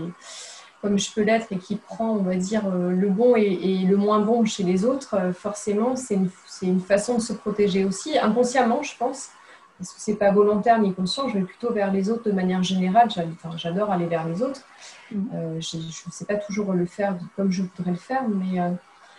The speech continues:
Speaker 1: mais je pense que c'est, ouais, c'est une façon de, de pas me prendre des murs dans la, <laughs>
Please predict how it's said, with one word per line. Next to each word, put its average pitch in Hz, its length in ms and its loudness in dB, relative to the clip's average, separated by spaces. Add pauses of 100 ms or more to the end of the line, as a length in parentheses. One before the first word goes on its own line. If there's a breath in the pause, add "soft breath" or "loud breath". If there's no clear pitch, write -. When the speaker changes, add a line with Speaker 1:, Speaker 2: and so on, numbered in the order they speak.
(340 soft breath)
Speaker 1:
mais 185 200 2
je 190 120 0
pense 254 200 0
que 247 80 -4
c'est, 220 240 2
ouais, 233 140 4
c'est 240 140 -4
une 226 100 2
façon 254 380 0
de, 247 100 4
de 220 140 0
pas 247 180 2
me 247 80 4
prendre 269 300 -4
des 233 80 2
murs 247 280 2
dans 220 120 0
la, 180 540 6
<laughs> 214 60 -2